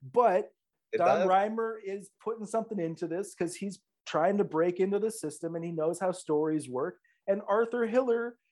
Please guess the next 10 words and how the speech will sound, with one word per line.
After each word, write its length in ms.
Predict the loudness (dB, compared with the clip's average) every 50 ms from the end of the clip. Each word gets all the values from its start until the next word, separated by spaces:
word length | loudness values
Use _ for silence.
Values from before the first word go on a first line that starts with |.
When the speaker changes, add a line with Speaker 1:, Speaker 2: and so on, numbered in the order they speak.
| _ _ _ _ _ -6
Speaker 1:
knows 400 | -2 2 4 6 4 4 4 0
a 80 | 0
good 460 | -2 -2 0 4 6 6 6 4 0 -10 _
fucking 400 | -2 -2 -2 -2 -4 -8 -8 -6
gag. 640 | -4 -2 -2 -2 0 0 2 0 0 0 -4 -10 -16
So 600 | -20 -18 -4 0 2 4 4 4 4 2 0 -4 -10 -14 -20
Speaker 2:
<laughs> 80 | -20 -20
Speaker 1:
when 320 | -8 -4 -2 -2 0 0
the 80 | 0 -2
gags 460 | -2 -2 -2 -2 0 -2 -4 -6 -10